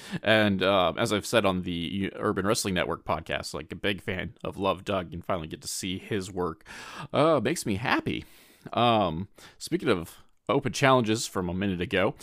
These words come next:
it has also been announced that Matt Cardona is laying out an open challenge.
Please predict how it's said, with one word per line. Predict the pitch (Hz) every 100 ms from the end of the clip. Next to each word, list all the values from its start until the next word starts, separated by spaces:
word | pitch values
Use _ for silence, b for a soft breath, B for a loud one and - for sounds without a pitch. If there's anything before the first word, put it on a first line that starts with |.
| B B B -
it |
has | 120 143
also | 143 127
been | 123
announced | 113 131 -
that | 107 85
Matt | 90 110 180 -
Cardona | 139 107 80 - 101 120 135
is | 123 110
laying | 127 120
out | 120 131
an | 95 -
open | 117 - 98
challenge. | - 113 110 113 113 -